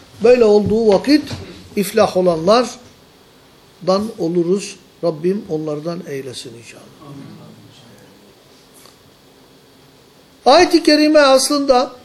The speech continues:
şimdiye kadar bu hususta anlatılanların, şimdi göreceğimiz elli ikinci ayet-i kerime adeta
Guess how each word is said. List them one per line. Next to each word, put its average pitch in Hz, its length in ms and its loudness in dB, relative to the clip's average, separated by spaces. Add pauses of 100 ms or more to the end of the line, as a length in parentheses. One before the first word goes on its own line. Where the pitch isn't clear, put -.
(500)
şimdiye 254 460 0
kadar 202 480 2
bu 214 160 2
hususta 196 440 -2
anlatılanların, 185 760 0
şimdi 190 320 -6
göreceğimiz 170 640 -2
elli 180 220 -4
ikinci 160 300 -8
ayet-i 156 220 -10
kerime 165 440 -8 (1120)
adeta 254 640 4